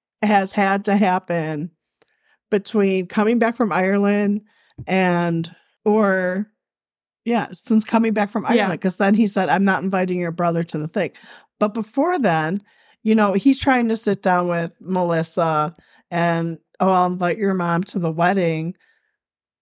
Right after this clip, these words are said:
Speaker 1: And
Speaker 2: Yeah, when I watch it, I, I feel, like, confused and like I'm missing something. Because like you were saying, before Ireland, when they're at the shore,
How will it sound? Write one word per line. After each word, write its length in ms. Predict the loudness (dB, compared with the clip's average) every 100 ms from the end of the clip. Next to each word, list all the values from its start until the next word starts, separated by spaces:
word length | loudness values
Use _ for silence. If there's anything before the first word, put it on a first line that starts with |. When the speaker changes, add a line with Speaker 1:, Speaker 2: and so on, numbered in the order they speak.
| _ _ _ _ -6
Speaker 1:
And 560 | -2 0 0 -2 -4 -6
Speaker 2:
Yeah, 340 | -2 0 0 -2
when 300 | -4 0 2
I 200 | 4 2
watch 500 | 0 2 0 -2 0
it, 200 | 0 2
I, 300 | 2 4 2 -2
I 220 | 0 0 0
feel, 440 | -2 0 2 2
like, 360 | 2 2 -2 -18 _ _ -12
confused 840 | -2 0 -2 -4 -4 0 0 0 0
and 100 | 0
like 180 | 0
I'm 180 | 0 -2
missing 340 | -2 -2 -6 -8
something. 600 | -8 -10 -10 -12 -12 -16 _ _ _ _ _ -4
Because 200 | 0 2
like 220 | 2 2
you 80 | 0
were 80 | 0
saying, 420 | 2 2 2 0
before 400 | -2 0 2 2
Ireland, 560 | 2 0 0 0 -2 -2
when 160 | -4
they're 300 | -2 -2 -4 _ _ _ _
at 220 | -2 -2 -2
the 100 | -4
shore, 580 | 0 0 0 0 -4